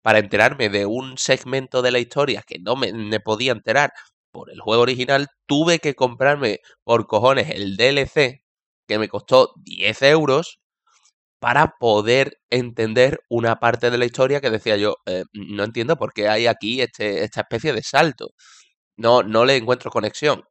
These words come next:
Tuve que comprarme D L C de muy mala gana, pero me lo tuve que comprar solo por enterarme de la historia. ¿Podría haberlo buscado en internet? Sí, pero en aquel momento, pues digo, "Mira, estoy de mala leche, quiero jugarlo ya y enterarme de todo", así que lo compré.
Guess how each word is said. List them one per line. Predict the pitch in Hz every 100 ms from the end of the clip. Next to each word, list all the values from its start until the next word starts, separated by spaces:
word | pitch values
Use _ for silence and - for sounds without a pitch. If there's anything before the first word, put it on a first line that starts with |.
| _
Tuve | 101 95
que | 101 101
comprarme | 101 117 107
D | 104
L | 101
C | 135 170 175 - _ _ - - -
de | 95
muy | 101 131 156
mala | 147 147 139
gana, | 170 160 214
pero | - 107
me | 104
lo | 101
tuve | 127 139
que | 139
comprar | 135 127 151 170
solo | - 165
por | 175 120
enterarme | 104 98 104 120 113
de | 110
la | 101
historia. | - - 80 - - _
¿Podría | 113 117 139
haberlo | 143 143
buscado | 139 - 139
en | 139
internet? | 131 151 190 - _
Sí, | - - 110 - - _ _
pero | 120 120 117 113
en | 110
aquel | 110 110 120
momento, | 123 123 120 143
pues | 110 104
digo, | 104 101
"Mira, | 101 101 92 98
estoy | - 117
de |
mala | 117 113
leche, | 110 120 147 139
quiero | 107 110 110 110 107 107
jugarlo | 107 113 107
ya | 104 127
y | 131
enterarme | 104 104 110
de | 104 98
todo", | 127 147
así | 107 110
que | -
lo | 98
compré. | - - 98